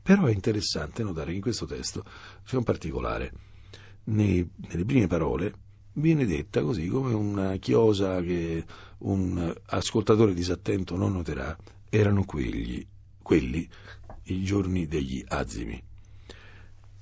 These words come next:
Interessante, i giorni degli azimi, cioè la Pasqua. Cos'è la Pasqua? La Pasqua è la festa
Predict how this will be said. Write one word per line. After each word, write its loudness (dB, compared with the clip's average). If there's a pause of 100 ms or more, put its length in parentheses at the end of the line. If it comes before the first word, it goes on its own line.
(500)
Interessante, -2 (380)
i 6
giorni 4
degli 2
azimi, 0
cioè 2
la 2
Pasqua. -6 (220)
Cos'è 0
la -4
Pasqua? -8 (1160)
La 8
Pasqua 0
è 4
la 2
festa -2